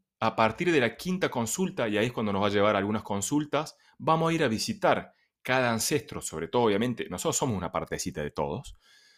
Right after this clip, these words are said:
pero con más razón vamos a ir a visitar a aquellos ancestros que posiblemente hayamos tenido información, que están relacionados con nosotros y sabemos que tienen historia para contarnos relacionadas con ese pie que nos duele o con esa mamá que no sé qué, o bueno,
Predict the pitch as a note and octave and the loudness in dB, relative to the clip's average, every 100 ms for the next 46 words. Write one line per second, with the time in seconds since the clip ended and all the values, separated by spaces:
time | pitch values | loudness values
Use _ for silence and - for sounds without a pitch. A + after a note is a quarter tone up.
0 | _ _ _ - F#2+ F#2+ A2 C3+ D#3 D#3 | _ _ _ 0 0 4 4 6 6 4
1 | C3 D3+ C3+ B2 B2 A#2 G#2+ B2 A2 G#2+ | 2 2 2 2 2 0 0 -4 -2 -2
2 | F#2+ A#2 A#2 A2+ - C3+ - - B2 - | 0 -2 -2 -2 0 -2 -2 -6 -6 -8
3 | _ _ _ - - - - G2 G2 F#2+ | _ _ _ -16 -12 -6 -2 0 0 0
4 | F2 F#2 F2+ - F2 G2 F#2 G2 F#2 F#2 | -2 -2 -4 -6 -2 0 0 -2 -4 -4
5 | B2+ B2 D3+ _ _ _ - - F#3 F#3 | -2 -2 -4 _ _ _ -8 -2 2 4
6 | B2+ - A#2+ C3 B2+ G2+ F#2+ F#2+ D#3 - | 4 4 2 2 2 0 -2 -2 -4 -4
7 | D3 - - G#2+ - A2 B2+ C3+ G#2+ - | -6 -8 -4 -2 2 2 4 0 -2 -2
8 | B2 A#2 G2+ - A2+ A#2 G2 F2 G2 F#2+ | -2 0 -2 -2 -2 0 -2 0 -2 0
9 | A#2+ A#2+ B2+ - - _ _ _ _ _ | -2 -2 -6 -8 -18 _ _ _ _ _
10 | _ G#2+ G#2 G2 - G#2 A#2+ B2+ - G#2+ | _ 0 2 2 4 4 4 4 2 2
11 | G#2+ G2+ A2 A#2+ C3 D3 D3 C#3+ B2+ G2+ | 2 0 2 2 4 8 8 8 4 2
12 | G2 G#2+ G2 G2+ G2+ G2 F#2 F2+ F#2+ C#3 | 0 0 0 2 0 0 -2 -2 -2 -2
13 | - B2+ B2+ A#2 F#2 E2 | 0 4 6 6 4 -2